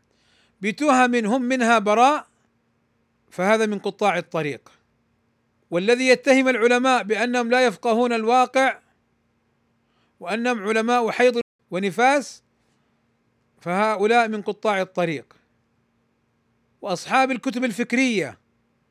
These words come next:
والكتب التي هي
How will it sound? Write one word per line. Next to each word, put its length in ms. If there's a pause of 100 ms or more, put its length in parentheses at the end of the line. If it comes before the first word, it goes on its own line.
(1000)
والكتب 560 (580)
التي 400
هي 400